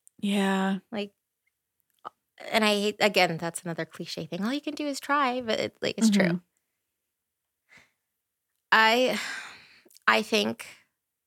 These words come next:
Speaker 2: that, like, for me, I really am, expectation is something that I'm realizing is stifling in so many different ways, but also I'm trying to let go of the idea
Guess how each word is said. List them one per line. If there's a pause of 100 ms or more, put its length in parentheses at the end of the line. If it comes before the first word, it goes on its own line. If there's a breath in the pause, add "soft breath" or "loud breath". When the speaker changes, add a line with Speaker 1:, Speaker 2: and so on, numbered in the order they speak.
(100)
Speaker 2:
that,
like, (640)
for
me, (1500)
I
really
am,
expectation
is
something
that
I'm (120)
realizing
is (280)
stifling (920)
in
so
many
different
ways, (120)
but (320)
also
I'm
trying
to
let
go
of
the
idea